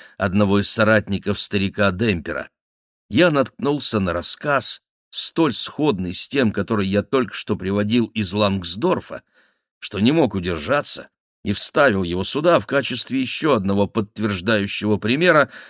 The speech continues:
на случай, если в таковом возникнет надобность.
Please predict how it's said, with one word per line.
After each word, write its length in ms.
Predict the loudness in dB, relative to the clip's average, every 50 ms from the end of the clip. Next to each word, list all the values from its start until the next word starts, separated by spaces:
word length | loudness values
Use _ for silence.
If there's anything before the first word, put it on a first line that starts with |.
| -20 -20 _ _
на 140 | 2 2 2
случай, 480 | 2 2 2 4 4 4 2 0 -2 -2
если 420 | -2 0 0 0 0 0 -2 -2
в 80 | -2 -2
таковом 560 | -2 -4 -2 0 0 0 2 2 2 2 4
возникнет 760 | 4 2 2 0 0 0 0 0 0 0 0 -2 -2 0 0 0
надобность. 760 | 0 0 0 0 -4 -6 -10 -8 -6 -6 -6 -6 -8 -14